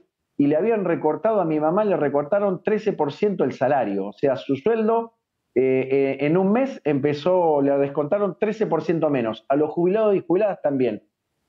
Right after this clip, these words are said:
Eh, y esa, y esa candidata, que era ministra de Trabajo, es hoy candidata a presidenta, que es Patricia Bullrich. Y en el caso, en el caso de, decías vos, Mauricio Macri,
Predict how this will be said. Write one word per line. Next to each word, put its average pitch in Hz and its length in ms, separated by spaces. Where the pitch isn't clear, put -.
Eh, 135 340
y 170 140
esa, 151 960
y 156 140
esa 190 260
candidata, 170 680
que 147 100
era 139 120
ministra 170 400
de 151 60
Trabajo, 180 360
es - 140
hoy 165 140
candidata 139 680
a 117 120
presidenta, 143 520
que 151 120
es 165 180
Patricia - 420
Bullrich. 135 540
Y 143 120
en 170 100
el 170 140
caso, 202 720
en 143 140
el 156 120
caso 196 300
de, 147 220
decías 143 340
vos, 165 180
Mauricio 151 460
Macri, 160 500